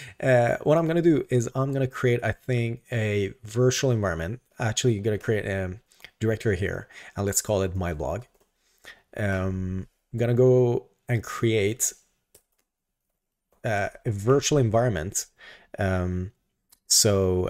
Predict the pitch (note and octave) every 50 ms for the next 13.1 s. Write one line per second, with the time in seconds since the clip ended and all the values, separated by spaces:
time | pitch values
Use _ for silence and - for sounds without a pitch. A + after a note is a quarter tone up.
0 | - - A1+ - - A1 A1 A1+ A1 - A#2 A#2 - - - A#2 A2 G2 F#2 F#2
1 | F#2 F#2+ G2 G#2 - _ _ _ _ _ _ _ _ _ _ _ _ _ _ _
2 | _ _ _ _ _ - C#3 A#2+ - - A#2+ A#2+ A#2+ A#2+ A#2+ - - - - C#3+
3 | D3 D#3 D#3 D#3 D3+ - _ _ _ _ _ _ - - - - - - - -
4 | - - B2 A#2+ A#2+ B2 A2 - B2 A2+ A2 - - G#2 G2 F#2+ F#2+ G#2 A#2 A#2+
5 | A#2 - F#2+ F#2+ G#2 A#2 A2 - - - _ _ _ _ _ _ _ _ _ _
6 | - A2 G2+ F#2 F#2 F#2 - - A2 G#2 G2 G#2+ G#2+ G#2+ - G#2+ G2 G2+ G2+ G2
7 | - - - - A2 G#2+ G#2 G2 - - G#2+ G#2+ A#2 B2+ A2 A2+ G#2+ - - G#2
8 | F#2+ F2+ F#2 E2+ E2+ E2 E2 F2+ - - - - A2 G2 F2+ F2 F2 E2+ F2 E2
9 | E2+ F2+ F2+ E2 D#2+ - - - F#2 F2 - - F2+ D#2 D#2 D#2+ - - F#2 F2
10 | E2 D#2+ F2+ F#2+ _ _ _ _ _ _ _ _ _ _ _ _ - B2 A#2 A2
11 | - A#2+ G#2+ G#2+ - - A2+ G#2 G2+ F#2+ - F#2+ F2+ F2 E2+ F2+ - _ _ _
12 | _ _ _ _ _ _ _ _ _ _ _ _ - - - F2+ C#2 B1+ B1+ -
13 | F2+